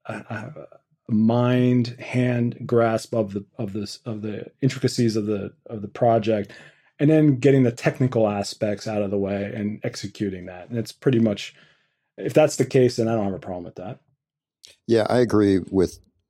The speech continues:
Speaker 2: Donna, your, your, uh, comments about, about, uh, I mean, in a way, this is kind of unlearning this, uh, this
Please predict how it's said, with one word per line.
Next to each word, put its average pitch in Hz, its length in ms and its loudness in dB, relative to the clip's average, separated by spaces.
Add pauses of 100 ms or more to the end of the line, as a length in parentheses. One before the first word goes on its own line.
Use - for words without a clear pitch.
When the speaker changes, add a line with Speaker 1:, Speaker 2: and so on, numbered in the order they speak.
(160)
Speaker 2:
Donna, 90 340 2
your, 82 400 2
your, 80 500 2
uh, 78 40 -2
comments 78 440 -6
about, 76 380 -4 (200)
about, 76 340 -4
uh, 73 360 0
I 101 40 0
mean, 92 140 2
in 98 140 2
a 95 40 2
way, 101 200 4
this - 160 0
is 90 80 -4
kind 87 220 -2
of 80 180 -4
unlearning 82 880 0
this, - 340 -2
uh, 69 380 0 (580)
this - 220 -4